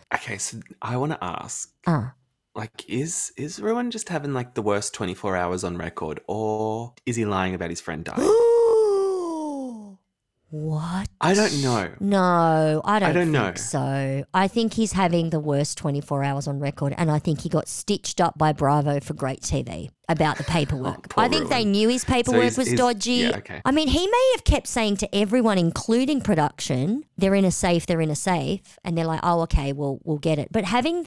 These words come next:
Speaker 2: or having this person come on to, what is it? The Maritime Coast Guard Agency come on to inspect their stuff. Captain Sandy did say they can come on at any time. <sighs> I don't know.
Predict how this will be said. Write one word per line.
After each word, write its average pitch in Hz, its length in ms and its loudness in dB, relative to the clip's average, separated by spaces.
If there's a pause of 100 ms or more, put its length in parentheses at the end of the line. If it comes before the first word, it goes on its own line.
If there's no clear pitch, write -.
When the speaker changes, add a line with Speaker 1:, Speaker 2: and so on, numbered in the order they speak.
Speaker 2:
or 220 240 2 (340)
having 330 380 -2
this 330 220 -2
person 214 640 0
come 190 400 0
on 160 400 2 (340)
to, 185 380 2
what 196 160 2
is 196 140 0
it? 240 160 0
The 202 40 2
Maritime 196 640 2
Coast 175 400 0
Guard 190 240 2
Agency 165 720 -2
come 185 340 2
on 160 200 0
to - 180 -4
inspect 160 560 -4
their 151 140 -2
stuff. 208 880 -2
Captain 285 340 4
Sandy 247 300 2
did 208 160 0
say 208 120 2
they 185 160 2
can 170 140 -2
come 170 240 -2
on 165 100 2
at 165 140 -2
any 156 220 0
time. 165 880 0
<sighs> - 60 -20 (460)
I 247 100 -2
don't 214 120 0
know. 156 320 -2